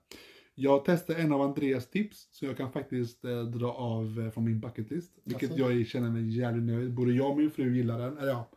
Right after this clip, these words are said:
Speaker 1: mer jag. Hon gjorde nog det för min skull, tror jag.
Speaker 2: Mhm.
Speaker 1: Men jag såg faktiskt nitton sjutton.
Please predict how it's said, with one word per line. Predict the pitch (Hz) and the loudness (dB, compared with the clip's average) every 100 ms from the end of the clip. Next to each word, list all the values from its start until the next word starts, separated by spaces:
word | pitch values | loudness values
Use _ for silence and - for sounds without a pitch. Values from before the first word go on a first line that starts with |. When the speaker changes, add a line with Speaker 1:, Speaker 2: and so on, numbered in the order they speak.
| _ _ _ | _ _ _
Speaker 1:
mer | 135 165 | 6 8
jag. | 160 143 135 135 | 10 8 8 8
Hon | 143 | 8
gjorde | 151 | 6
nog | 139 131 127 | 4 0 -2
det | 139 127 117 | -2 0 0
för | 117 | 0
min | 120 135 139 | -2 -2 -4
skull, | - 120 | -4 -4
tror | 120 | -4
jag. | 107 - _ - 131 | -8 -10 _ -14 -12
Speaker 2:
Mhm. | 131 147 - | -12 -14 -6
Speaker 1:
Men | 127 143 | 0 6
jag | 165 175 | 6 6
såg | - 180 175 | 0 -2 -2
faktiskt | - 190 - _ 120 123 - _ _ _ _ _ _ _ _ _ _ _ _ | -10 -10 -10 _ -8 -8 -14 _ _ _ _ _ _ _ _ _ _ _ _
nitton | 120 131 - 113 | -4 -4 -6 -8
sjutton. | 113 - - 127 127 | -6 -10 -10 -10 -8